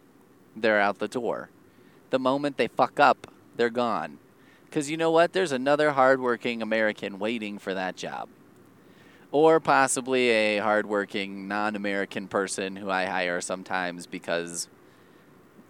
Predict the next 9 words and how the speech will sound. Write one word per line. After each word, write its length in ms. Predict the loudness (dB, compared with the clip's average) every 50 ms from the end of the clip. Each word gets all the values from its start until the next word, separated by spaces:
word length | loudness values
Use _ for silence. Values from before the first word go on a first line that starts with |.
| -12 -6
uh, 1080 | -4 -2 -2 0 0 0 0 0 0 0 0 0 0 0 0 -2 -2 -2 -2 -4 -4 -6 _ _ _ -20 -20 -20 -20 _ -20 -20 -20 _ _ -20 -20 _ -20 _ -20 _ -20 -20 -20 -20 _ -20 -20 _ _ -20 -20 -20 -20 _ -20 _ _ -20 -20 _ _ _ _ _ _ _ _ _ _ 2 6
well, 320 | 6 8 8 6 4 2 -4 -20 -20 -20 -20 _ _ _ -20 -20 -16 -12
that's 200 | -12 -10 -6 -4
just 160 | -4 -4 0
how 160 | 2 2 2
the 100 | 2 0
cookie 320 | -4 -6 -8 -8 -6 -8 -8
crumbles, 600 | -4 -4 -4 -4 -4 -8 -10 -10 -10 -14 -16 -16 -18 _ -20 -18 _ -6
okay? 460 | -6 -6 -4 -4 -2 -2 -2 -2